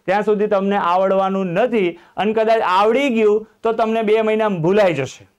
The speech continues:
બે મહિનામાં ભૂલાઈ જશે. અહીંયા, અહીંયા આપણે હું હીખા? કંઈ નથી હીખા. ડાબાનું જમણું ને જમણાનું ડાબું.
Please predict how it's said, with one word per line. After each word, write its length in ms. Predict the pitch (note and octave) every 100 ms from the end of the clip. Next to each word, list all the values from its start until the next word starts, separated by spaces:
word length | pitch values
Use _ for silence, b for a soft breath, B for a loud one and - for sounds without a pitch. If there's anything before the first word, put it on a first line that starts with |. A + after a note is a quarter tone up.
| _
બે 160 | G3+ A#3+
મહિનામાં 360 | G#3+ G3+ G3+ E3+
ભૂલાઈ 340 | D#3 F3+ F3+
જશે. 260 | E3+ F#3 E3
અહીંયા, 280 | E3+ A#3 A#3+
અહીંયા 280 | G3+ B3
આપણે 220 | A#3 B3 B3+
હું 260 | G#3 C#4
હીખા? 340 | C#4+ B3 A3 D3
કંઈ 340 | - A#3 C#4
નથી 280 | D4 C#4 C#4+
હીખા. 260 | B3 B3+ D#3+ B B -
ડાબાનું 460 | F#3 A3 C4+ C4 G#3
જમણું 360 | A#3+ C4+ C#4
ને 60 | A#3+
જમણાનું 420 | G3 A3+ B3+ C4
ડાબું. 400 | C4 C4 G#3+